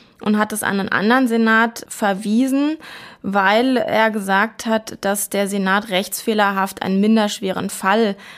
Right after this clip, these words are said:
angenommen hat bei diesem Tatbestand des, äh, Verbrechens gegen die Menschlichkeit durch Versklavung mit Todesfolge. Also das war der Vorwurf. Und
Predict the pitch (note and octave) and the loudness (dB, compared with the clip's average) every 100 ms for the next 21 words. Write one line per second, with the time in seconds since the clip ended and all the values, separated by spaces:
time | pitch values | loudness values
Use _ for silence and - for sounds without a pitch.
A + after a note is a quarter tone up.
0 | - F#3 F#3+ F#3 F3+ F#3 F#3+ F#3+ F#3+ F#3+ | -8 -2 -2 -2 -2 -2 -2 -4 -2 -4
1 | - - F3 F#3 G3+ G3+ F#3+ F#3+ F#3 G3+ | -6 -4 0 0 0 -2 -4 -2 -2 -2
2 | A3 - - F#3 G3 F#3+ F#3+ - - G#2 | -4 -4 -2 0 0 -4 -6 -6 -4 -6
3 | - G3+ G3 F#3+ G#3 A3 - F#3 F#3+ F#3 | -4 -4 -2 0 2 0 0 -4 -2 -2
4 | F3+ A3+ - A3+ - G#3+ G3+ G3+ G#3 - | 0 0 0 -4 -4 -2 -2 -2 -6 -4
5 | F#3 F#3+ - - F#3+ G3+ G#3 G3 G3 - | -4 -4 -6 -2 0 2 0 0 -4 -4
6 | G3 G3 F#3 - - F3+ E3+ F3 F3+ F#3+ | -2 -2 -4 -6 -4 -2 -2 -2 -2 -4
7 | F3+ - - - G3 F#3+ F#3 F3+ F#3 - | -6 -10 -20 -6 -2 0 0 0 -2 -4
8 | G3 G3 G3 - - F3+ F#3 F#3 F#3 | 0 2 2 0 -4 0 0 0 -4